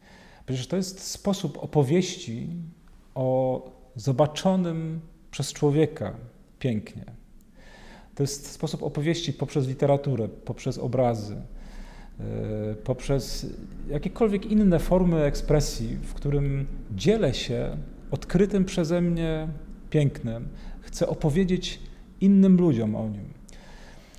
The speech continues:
Pewien krytyk literacki właśnie, e, opo-, powiedział, że kiedy jest mu smutno, to pocieszenie znajduje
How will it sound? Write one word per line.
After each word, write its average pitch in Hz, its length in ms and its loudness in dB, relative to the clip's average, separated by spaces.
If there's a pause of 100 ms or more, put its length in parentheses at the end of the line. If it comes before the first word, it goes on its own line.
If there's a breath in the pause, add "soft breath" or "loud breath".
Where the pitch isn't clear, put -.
(200 loud breath)
Pewien 143 320 2 (220)
krytyk 175 320 0
literacki 139 500 4
właśnie, 139 380 -2
e, 139 380 -2 (1120 loud breath)
opo-, 143 340 -6
powiedział, 143 360 2
że 143 300 0 (560 loud breath)
kiedy 131 200 0
jest 151 180 2
mu 170 120 4
smutno, 185 480 4
to 160 120 2
pocieszenie 170 800 0
znajduje 143 800 2